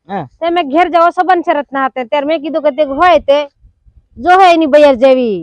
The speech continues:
Speaker 2: એની બૈર જબરી કામ કરે છે રત્નાની. મેં કીધું કદાચ એની હારીની જો હે એમ.
Speaker 1: એમ કરે.
Speaker 2: હા.
Speaker 1: અને મેં પણ હા, પણ તું બજાય ભારી ને એવું છે તે
Speaker 2: તું
Speaker 1: પછી
Speaker 2: કોણ
Speaker 1: પેલો
Speaker 2: હે ઈ
Speaker 1: ભૂંડું
Speaker 2: વાતો કરે બજાય
Speaker 1: અરે
Speaker 2: એમ?
Speaker 1: મેં સાંભળી, મેં કીધું તારી વાત એમ. હું ગા-, હું કેતરે કેતરે ફરતો હોય.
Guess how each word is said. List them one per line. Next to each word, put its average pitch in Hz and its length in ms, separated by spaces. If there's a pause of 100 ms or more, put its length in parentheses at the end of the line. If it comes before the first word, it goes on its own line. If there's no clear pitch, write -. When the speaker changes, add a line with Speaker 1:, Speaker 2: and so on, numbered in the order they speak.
(240)
Speaker 2:
એની 302 180
બૈર 302 200
જબરી 311 260
કામ 330 240
કરે 311 140
છે 302 100
રત્નાની. 277 380
મેં 277 180
કીધું 254 180
કદાચ 277 220
એની 294 200
હારીની 277 380
જો 285 200
હે 233 140
એમ. 160 100 (320)
Speaker 1:
એમ 175 200
કરે. - 140
Speaker 2:
હા. 262 280 (420)
Speaker 1:
અને 151 120
મેં 180 520
પણ 190 220
હા, 202 200 (500)
પણ 190 220
તું 220 180
બજાય 220 340
ભારી 196 600
ને 151 360
એવું 208 240
છે 180 140
તે 185 180
Speaker 2:
તું 302 200
Speaker 1:
પછી 403 260
Speaker 2:
કોણ 381 120
Speaker 1:
પેલો 466 120
Speaker 2:
હે 349 80
ઈ 370 40
Speaker 1:
ભૂંડું 330 200
Speaker 2:
વાતો 330 100
કરે 320 220
બજાય 285 260
Speaker 1:
અરે 233 80
Speaker 2:
એમ? 185 80
Speaker 1:
મેં 196 160
સાંભળી, 196 400
મેં 190 160
કીધું 185 120
તારી 170 200
વાત 156 220
એમ. 147 200 (440)
હું 160 200
ગા-, 151 280
હું 175 180
કેતરે 151 320
કેતરે 226 260
ફરતો 180 340
હોય. 175 140